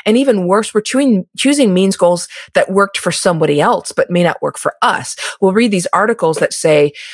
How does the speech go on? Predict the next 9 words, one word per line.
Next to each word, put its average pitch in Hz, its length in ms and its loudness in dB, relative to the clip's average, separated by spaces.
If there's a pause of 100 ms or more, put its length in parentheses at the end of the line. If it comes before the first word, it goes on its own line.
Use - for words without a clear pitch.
(100)
"Five 240 240 2
things 190 480 0
successful - 580 -2
people 202 360 0
do 185 220 0
every 190 260 2
single 185 320 0
morning," 170 520 -2 (340)
right? 175 300 2